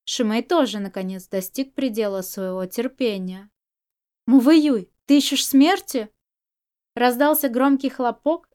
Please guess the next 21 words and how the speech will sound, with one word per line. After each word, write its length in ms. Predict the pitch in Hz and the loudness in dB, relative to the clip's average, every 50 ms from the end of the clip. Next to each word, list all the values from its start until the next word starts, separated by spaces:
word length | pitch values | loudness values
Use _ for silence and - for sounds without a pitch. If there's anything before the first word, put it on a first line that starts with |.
| _ | _
и 80 | - 226 | -8 -8
взрыв 360 | 196 196 214 233 240 226 - | -4 -2 0 0 0 0 0
мощной 400 | 233 226 226 226 220 - 233 208 | -2 -2 -2 -2 -4 -4 -6 -6
духовной 500 | 196 208 196 - 220 214 196 202 202 202 | -6 -6 -6 -6 -6 -6 -4 -4 -4 -4
энергии 420 | 202 202 220 254 294 269 214 220 | -4 -2 -2 -2 -4 -4 -6 -8
отбросил 600 | 214 - - 208 190 190 240 269 269 269 - 269 | -8 -8 -8 -10 -8 -4 -2 -2 -2 0 -2 -2
его 160 | 262 269 285 277 | 0 0 0 -2
в 40 | |
сторону. 720 | - - - - 302 254 220 196 190 185 180 180 180 185 - _ _ _ _ _ _ _ _ _ _ _ _ _ _ _ _ _ _ _ - | -4 -8 -4 -2 0 0 0 0 -4 -6 -8 -8 -10 -12 -16 _ _ _ _ _ _ _ _ _ _ _ _ _ _ _ _ _ _ _ -6
Можань 500 | 220 220 220 208 190 214 226 277 320 311 | -4 -2 -2 -2 -2 0 0 0 0 0
был 160 | 254 262 247 | 0 -2 -2
застигнут 600 | 226 233 233 220 - - - 269 247 269 262 269 | -2 -4 -6 -6 -6 -8 -4 0 0 0 0 0
врасплох. 760 | - 277 294 294 - - - 320 311 254 202 180 - _ _ _ _ _ _ _ _ _ _ _ _ _ _ - | 0 -2 -2 -2 -4 -6 -4 -2 -2 -2 -2 -4 -8 _ _ _ _ _ _ _ _ _ _ _ _ _ _ -4
Не 120 | 220 226 | -4 -2
в 60 | 208 | -2
силах 340 | - - 247 220 214 208 226 | -2 0 0 0 0 0 -2
избежать 560 | - - 214 196 202 220 214 202 214 202 202 | -6 -8 -8 -6 -4 -6 -4 -2 -4 -4 -4
наполненного 640 | 208 202 190 - 220 208 208 202 202 196 196 190 196 | -6 -8 -8 -6 -6 -4 -4 -4 -4 -6 -6 -4 -4
яростью 540 | 196 190 196 196 190 196 190 - - 208 185 | -4 -4 -4 -4 -4 -6 -6 -8 -10 -8 -6
потока 420 | - 190 185 202 190 185 - 196 | -6 -6 -4 -6 -6 -6 -6 -6
энергии, 640 | 190 185 190 208 254 294 311 254 233 233 202 202 | -6 -4 -4 -2 -2 -2 -4 -4 -6 -8 -8 -10